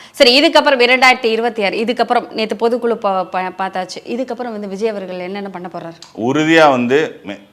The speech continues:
Speaker 2: ஜூன் மாசத்திற்கு அப்புறம் வெற்றி தலைவர் தளபதி அவர்கள் புரட்சி பயணம் வர இருக்கிறார். தமிழகம் ஃபுல்லா,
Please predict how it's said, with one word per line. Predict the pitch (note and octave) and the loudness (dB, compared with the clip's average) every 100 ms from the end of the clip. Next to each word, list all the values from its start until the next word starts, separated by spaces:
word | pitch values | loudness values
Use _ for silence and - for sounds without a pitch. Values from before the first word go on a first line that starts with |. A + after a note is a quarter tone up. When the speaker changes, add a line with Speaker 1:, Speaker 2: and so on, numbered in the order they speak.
| _ | _
Speaker 2:
ஜூன் | G2 C#3+ C#3+ | -4 -2 2
மாசத்திற்கு | C3+ C3+ C3+ B2 G2+ | 4 2 -2 -2 0
அப்புறம் | G#2 A2+ B2+ C#3 - - _ - | 2 2 0 -2 -14 -20 _ -6
வெற்றி | G#2+ D3+ | -2 0
தலைவர் | B2+ A#2+ G#2+ | 2 2 2
தளபதி | G#2+ A2+ C3 B2+ | 4 4 4 4
அவர்கள் | A2 G2+ C3 | 2 0 -4
புரட்சி | B2 C3 C3 A#2+ - | -2 -2 -4 -10 0
பயணம் | G2+ G2 G2 - - | 2 2 0 -6 -2
வர | G2 G#2+ | 4 6
இருக்கிறார். | G#2 F#2+ G2+ A#2+ B2 - | 4 2 0 0 0 -6
தமிழகம் | G#2 A2+ A2+ G#2+ - | -8 -2 -2 -2 -4
ஃபுல்லா, | A#2 C3 | -2 -2